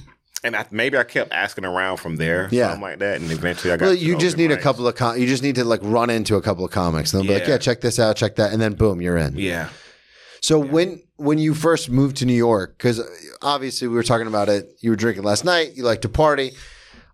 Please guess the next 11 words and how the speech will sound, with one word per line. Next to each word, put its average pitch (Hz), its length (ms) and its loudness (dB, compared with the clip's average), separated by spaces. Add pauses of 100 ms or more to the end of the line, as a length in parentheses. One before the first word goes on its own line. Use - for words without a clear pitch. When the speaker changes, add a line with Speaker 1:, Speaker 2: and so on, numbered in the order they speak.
Speaker 2:
Um, 117 440 0
when 131 180 2
you 147 80 4
first 147 260 0
moved 139 200 -2
to 131 100 0
New 123 60 4
York, 123 260 2
were 104 80 -6
you, 110 220 0
like, 104 380 0